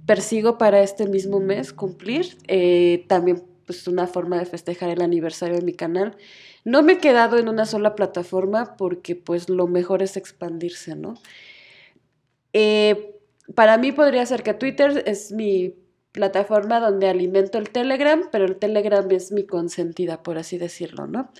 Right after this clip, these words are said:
Eh, bueno, también manejo el Instagram y ahora ya está en el TikTok, ¿no? En el TikTok también ya puedes, ya me contrataron a mí, ahora que tuve mi cuenta de TikTok,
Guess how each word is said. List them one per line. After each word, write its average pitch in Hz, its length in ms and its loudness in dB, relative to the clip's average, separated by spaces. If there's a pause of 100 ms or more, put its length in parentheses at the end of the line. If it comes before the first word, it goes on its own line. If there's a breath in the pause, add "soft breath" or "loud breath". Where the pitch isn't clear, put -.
(500 soft breath)
Eh, 202 420 2
bueno, 214 240 0
también 208 380 0
manejo 208 400 0
el 202 120 -2
Instagram 247 600 -2
y 214 80 -2
ahora 214 240 4
ya 233 120 0
está 202 180 -4
en 180 80 0
el 180 160 -2
TikTok, 226 560 -6
¿no? 196 240 -4
En 226 100 -6
el 190 140 -8
TikTok 185 280 -6
también 220 280 -4
ya 214 120 -4
puedes, 220 420 -2 (300 loud breath)
ya 202 120 4
me 240 100 0
contrataron 233 540 2
a 220 80 0
mí, 262 260 -2
ahora 220 240 4
que 269 80 -10
tuve 254 240 0
mi 262 80 -2
cuenta 233 300 -4
de 247 100 0
TikTok, 277 480 -2